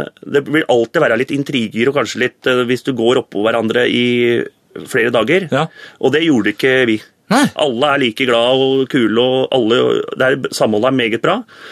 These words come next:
Speaker 1: Og det kan du ta med deg, på
Speaker 2: Og
Speaker 1: en
Speaker 2: dere,
Speaker 1: måte, i
Speaker 2: ja.
Speaker 1: fotballen.
Speaker 2: Og dere
Speaker 1: Og
Speaker 2: mistet
Speaker 1: at det ikke
Speaker 2: ingen
Speaker 1: skal være noe intriger og sånne ting mellom spillere, men at det skal være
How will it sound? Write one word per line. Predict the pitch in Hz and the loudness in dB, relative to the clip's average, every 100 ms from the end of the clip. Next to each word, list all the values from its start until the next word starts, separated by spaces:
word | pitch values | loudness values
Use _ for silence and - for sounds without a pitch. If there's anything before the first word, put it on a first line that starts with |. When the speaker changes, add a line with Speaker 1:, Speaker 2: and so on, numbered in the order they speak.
| - - - | -18 -18 -2
Speaker 1:
Og | 147 | 0
det | 151 233 | 2 2
kan | 165 | 0
du | 160 | 2
ta | 135 | 0
med | 113 | 0
deg, | 147 _ _ | -4 _ _
på | - | -2
Speaker 2:
Og | |
Speaker 1:
en | - | 0
Speaker 2:
dere, | - | 0
Speaker 1:
måte, | 262 - | -4 -2
i | |
Speaker 2:
ja. | 175 180 | 0 0
Speaker 1:
fotballen. | - 151 320 - 156 | 0 0 -2 -6 0
Speaker 2:
Og | 170 | 2
dere | 175 | 2
Speaker 1:
Og | |
Speaker 2:
mistet | 196 - 165 | 2 2 2
Speaker 1:
at | |
det | 196 | 2
ikke | 175 | 2
Speaker 2:
ingen | 143 151 | 2 2
Speaker 1:
skal | |
være | 165 135 180 | 2 2 0
noe | 269 240 | 0 0
intriger | 214 180 135 113 139 | 0 0 -2 -2 0
og | 151 | 0
sånne | 123 | -2
ting | - 139 | -2 -2
mellom | 127 135 | 0 0
spillere, | 131 104 127 | -2 0 0
men | 143 | 0
at | 135 | 0
det | 143 | -2
skal | - 117 | 0 0
være | 120 | 0